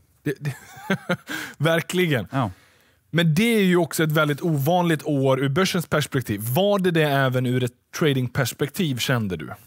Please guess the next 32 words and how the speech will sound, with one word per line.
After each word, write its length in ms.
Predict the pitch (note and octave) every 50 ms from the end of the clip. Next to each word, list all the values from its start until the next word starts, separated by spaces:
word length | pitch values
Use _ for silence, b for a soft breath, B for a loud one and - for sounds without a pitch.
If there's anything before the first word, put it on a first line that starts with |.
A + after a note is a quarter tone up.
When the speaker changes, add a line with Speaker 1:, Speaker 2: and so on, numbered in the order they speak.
| - - - - B B B B B B B
Speaker 2:
Nej, 540 | A#2 B2 B2 B2+ B2+ A#2+ B2 A#2 A2 A2 A2+
det 100 | A2+ C3
Speaker 1:
Nej. 180 | C3 C3+ C#3
Speaker 2:
tycker 140 | C#3 C3 C3
jag 180 | A2+ G#2+ G2+ G2+
kanske 200 | - G#2+ F#2+ G#2
inte. 200 | F#2 D#2+ D#2+ F2 F#2 - -
Speaker 1:
Nej. 160 | - A2+ G2+ - - _
Speaker 2:
Utan 440 | - A2 G#2+ G2+ - - G#2 G#2+ G#2+
den, 280 | G2+ A2+ A2+ A2+ A2 F#2+ -
den 200 | - F2+ B2 B2
vardagliga 540 | A#2 A#2 B2 B2+ B2 C3 B2+ B2+ B2+ B2 A#2
handeln 440 | A#2 A#2 A#2+ A#2 A2+ A2 G#2+ G#2+ G2
för, 400 | - - G#2+ G#2 G2+ F#2 F2 -
för 200 | - - G2+ A2+
oss, 200 | A#2 A2+ - A2
eller 100 | G2 G2
för 100 | - F#2+
mig, 240 | G#2+ A#2 B2 B2+ B2
liksom 260 | A2 G#2 - G2 G2
så 140 | F#2+ - G2
här, 200 | F#2 F#2 F#2 F2+
i, 220 | F2+ F#2+ G2 F#2 B B B B B B B B B B B B B B B
i 240 | - C#2 C#2+ D2 - -
mindre 420 | - A#2 C3 B2+ B2+ C3 B2 B2+
aktier 280 | B2 A#2 - - - A#2+
som 160 | A2 - A#2
kanske 200 | G2+ A#2 A2+ A2+ A2+
är 20 |
lite 160 | A2+ G2 A2 G2
flugor 720 | - A#2 A#2 A#2 A#2 G#2+ G2 A#2+ A#2 A#2 A#2 A#2 A2+ G#2
och, 380 | A2 A2+ A2 G#2+ G#2+ G#2+ G#2+ G#2